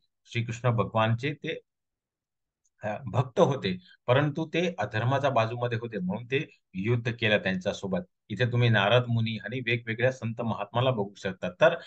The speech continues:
अ, अ, जेव्हा भगवंत, अ, जेव्हा भीष्मदेवाने आपला देह त्याग केला, कारण त्याने इच्छा मृत्यू होती.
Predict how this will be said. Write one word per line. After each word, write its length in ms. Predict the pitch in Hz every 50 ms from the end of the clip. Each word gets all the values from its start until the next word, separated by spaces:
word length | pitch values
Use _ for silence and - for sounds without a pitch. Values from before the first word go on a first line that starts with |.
| - - _ _ _
अ, 100 | 117 120 123 120 120 _ _ _ -
अ, 240 | 101 98 95 95 92 - _ _ _ _ _ _ _ _ _ - 98
जेव्हा 340 | 110 135 147 139 110 92 95 _ _ _ _ _ _
भगवंत, 380 | - 104 - - 123 127 131 127 -
अ, 220 | 101 107 98 92 90 - -
जेव्हा 260 | 110 117 120 127 127
भीष्मदेवाने 800 | - - _ 101 101 - - 156 165 156 160 156 151 139 120 107 - _ _ _ _
आपला 240 | 101 - - 127 120
देह 300 | 117 113 113 120 156 - -
त्याग 160 | 135 123 113
केला, 240 | - - 95 90 90
कारण 260 | - 101 110 123 127
त्याने 200 | 127 131 139 - _ _
इच्छा 340 | 120 - _ - - 165 170
मृत्यू 380 | 160 143 135 123 _ - 117
होती. 240 | 95 95 92 92